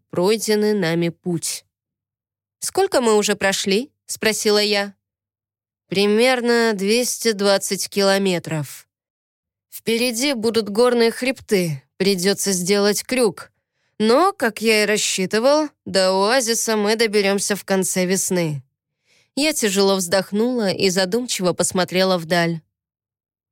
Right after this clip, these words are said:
«Жалеешь, что отправилась в путь?» — вдруг спросил Тогра. «Думаешь, стоило остаться в общине?» «Да ни за что!» — воскликнула я, округлив глаза.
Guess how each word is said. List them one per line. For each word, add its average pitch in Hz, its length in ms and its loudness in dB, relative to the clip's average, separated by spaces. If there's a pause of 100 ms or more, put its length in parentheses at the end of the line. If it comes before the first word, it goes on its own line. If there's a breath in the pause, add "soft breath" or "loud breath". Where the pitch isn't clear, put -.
(160)
«Жалеешь, 190 640 0
что - 240 0
отправилась 196 640 0
в - 80 -16
путь?» — 226 400 -2 (460)
вдруг 190 260 0
спросил 190 480 -2
Тогра. 180 520 0 (760)
«Думаешь, 196 640 2
стоило 202 540 0
остаться 214 440 -2
в 208 40 4
общине?» 214 600 -2 (680)
«Да 277 160 0
ни 302 140 2
за 320 180 0
что!» — 214 400 -2 (400)
воскликнула 220 640 0
я, 226 320 2
округлив 196 420 -2
глаза. 190 520 0